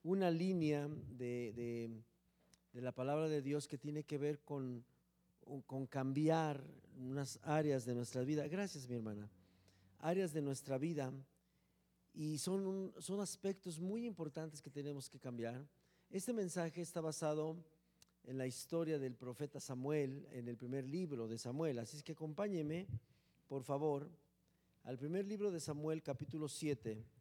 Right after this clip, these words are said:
versículo número doce. Primero de Samuel, siete al doce. Las personas que están ahí en la,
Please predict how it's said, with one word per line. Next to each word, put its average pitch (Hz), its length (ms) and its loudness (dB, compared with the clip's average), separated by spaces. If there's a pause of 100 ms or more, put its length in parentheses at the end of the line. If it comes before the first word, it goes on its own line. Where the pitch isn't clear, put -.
(360)
versículo 131 560 -2
número 135 320 0
doce. 139 480 0 (1120)
Primero 156 380 -2
de 147 100 -4
Samuel, 156 640 -2 (1700)
siete 151 840 2 (160)
al 123 220 -2
doce. 101 420 -4 (1000)
Las 120 160 -8
personas 143 400 -2
que 135 80 -6
están 143 200 0
ahí 143 300 4
en 151 180 0
la, 123 320 -2